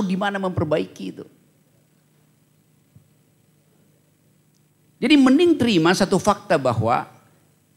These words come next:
bukan karena semua orang pesimis. Bagi saya kalau saya lihat tadi itu argumennya itu, kemampuan kita untuk menghidupkan wacana perdebatan teoritis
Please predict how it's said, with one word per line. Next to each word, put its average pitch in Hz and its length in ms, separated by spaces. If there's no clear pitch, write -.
bukan 202 320
karena 190 320
semua 170 320
orang 165 160
pesimis. 170 640
Bagi 190 240
saya - 320
kalau 208 160
saya 196 160
lihat 190 240
tadi 190 320
itu - 80
argumennya 165 560
itu, 127 320
kemampuan 170 720
kita 113 400
untuk 156 240
menghidupkan 165 640
wacana 165 480
perdebatan 180 800
teoritis 190 960